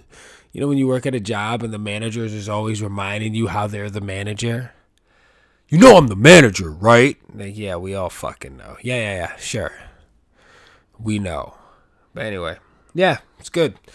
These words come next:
So my wife made me watch this, this T V show the other day, and it was really funny because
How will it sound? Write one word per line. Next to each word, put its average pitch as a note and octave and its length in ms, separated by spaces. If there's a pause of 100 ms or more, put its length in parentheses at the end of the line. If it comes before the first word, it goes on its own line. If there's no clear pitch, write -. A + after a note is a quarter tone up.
(240)
So F3+ 120
my F3 120
wife F#3+ 240
made G3 80
me F3+ 120
watch D#3 280
this, - 320
this C3 240
T C3+ 180
V B2 160
show A2 240
the G2 140
other F#2+ 200
day, F2+ 200
and F#2+ 100
it G2+ 40
was G#2 140
really B2+ 200
funny A#2+ 320
because F#2+ 520